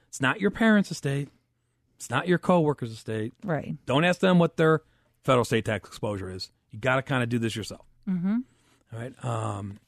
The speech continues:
Speaker 1: and the idea is, do you know what goes into that calculation? So a lot of people, you know, don't, you know, so we can talk of things, obviously, I R As,
Speaker 2: Mm-hmm.
Speaker 1: um, investments.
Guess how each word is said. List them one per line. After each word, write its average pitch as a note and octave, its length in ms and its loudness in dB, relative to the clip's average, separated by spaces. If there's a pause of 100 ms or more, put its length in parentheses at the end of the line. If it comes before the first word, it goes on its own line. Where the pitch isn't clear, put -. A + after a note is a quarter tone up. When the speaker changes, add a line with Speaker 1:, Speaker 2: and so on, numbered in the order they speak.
Speaker 1:
and C3 380 0 (360)
the C#3 180 2
idea D3+ 640 2
is, B2 400 -2 (760)
do D3+ 80 0
you F3 140 8
know D#3+ 160 6
what D3 260 2
goes D3+ 360 2
into G#3 320 4
that F#2+ 180 -6
calculation? - 600 -18 (800)
So C3+ 340 0
a C#3 100 -2
lot E3+ 200 2
of A3 60 0
people, E3+ 240 4
you D3 80 2
know, C3 180 4
don't, C3 240 -4
you C#3 80 -2
know, B2+ 120 -4
so B2+ 360 2 (300)
we C#3+ 260 -2
can C3+ 140 4
talk F3 300 0
of F#3 100 0
things, C3 240 2
obviously, C3+ 800 0 (260)
I G#2+ 220 -4
R G#2 220 -6
As, F#2+ 460 -6 (220)
Speaker 2:
Mm-hmm. F#3 340 0 (380)
Speaker 1:
um, G#2 220 -6
investments. G#2 920 -8